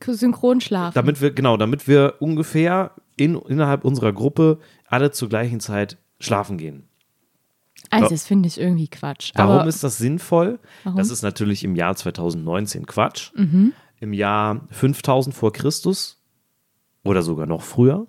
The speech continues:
Speaker 2: noch
Speaker 1: Mhm.
Speaker 2: viel früher,
Speaker 1: Mhm.
Speaker 2: noch viel früher.
Speaker 1: Mhm.
Speaker 2: Da ergibt das schon durchaus Sinn.
Speaker 1: Warum?
Speaker 2: Weil, wenn man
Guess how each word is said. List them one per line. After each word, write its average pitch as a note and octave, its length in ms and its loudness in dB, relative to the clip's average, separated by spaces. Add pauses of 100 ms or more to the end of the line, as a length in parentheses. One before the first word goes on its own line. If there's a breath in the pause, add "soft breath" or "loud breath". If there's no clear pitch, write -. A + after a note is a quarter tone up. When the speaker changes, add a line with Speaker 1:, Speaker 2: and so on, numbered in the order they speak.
Speaker 2:
noch F3+ 200 0
Speaker 1:
Mhm. - 40 0
Speaker 2:
viel A#2+ 240 4
früher, E3 360 2
Speaker 1:
Mhm. D#3 300 0
Speaker 2:
noch - 60 -2
viel - 240 -2
früher. - 300 -18 (100)
Speaker 1:
Mhm. E3+ 380 4 (100)
Speaker 2:
Da G#2+ 60 2
ergibt D3 280 0
das D#3 140 0
schon D#3+ 180 2
durchaus B2 380 2
Sinn. G#2+ 300 2
Speaker 1:
Warum? F3 400 2 (160)
Speaker 2:
Weil, D3+ 540 0 (240)
wenn A2+ 160 0
man B2 400 0